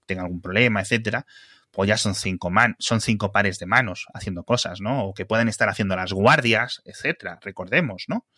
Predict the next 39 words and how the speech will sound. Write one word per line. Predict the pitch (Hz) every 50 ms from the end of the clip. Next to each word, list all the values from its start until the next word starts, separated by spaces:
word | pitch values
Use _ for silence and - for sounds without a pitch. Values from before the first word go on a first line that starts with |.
| _ _ - - - - - - - _ -
Entonces, | 104 107 104 123 127 123 - 151 143 147 143 143 143 147 147 147 143 - -
claro, | - 95 82 - -
con | - 95 95
menos | 101 101 107 -
gente, | - - 113 110 104 120 127 135 135 135 - _ _ _ _
si | - - -
empieza | 95 87 95 92 104
a | 101
fallar | 101 98 95 104
una | 110 117
cosa, | 117 - 156 156 - 165 170 175 180 196 - _ _ _ _
la | - 95 92 87 -
puede | - 196 - 104 104 104 104 104 104 104 104 104 104 95 98 _ - -
atardar | 92 98 - 101 98 107 113 135
más, | 165 175 170 156 -
entonces | 107 98 - 101 - -
en | 98
ese | 104 - - 101 98 101 _ _ _ _ _ _ _ _ _ _ _ _ _ -
eh, | - - 80 95 -
puede | - 123 120
escalar, | 117 - - 107 120 143 156 156 151 -
puede | 117 113 113 107
seguir, | - 107 107 139 160 156 151 151 - - - - - - -
un | - 117
efecto | 120 113 - 117 - - 120
dominó, | 117 120 117 120 123 127 147 160 160
con | - 104 98
lo | 95
cual, | - 107 107 107 - - _ _
por | - 95 90
mucho | 92 107 120 117 - 127 120
que | 123
ya | 120 131
esté | 135 - - 131
montado | 123 117 113 117 117 117 - 143 139 143 135 131 127 127
el | 123 127 127 127
ecosistema | 123 123 - - 127 - - 123 - - 151 147 143 117 104 98
y | 95 92
que | - 90 95 95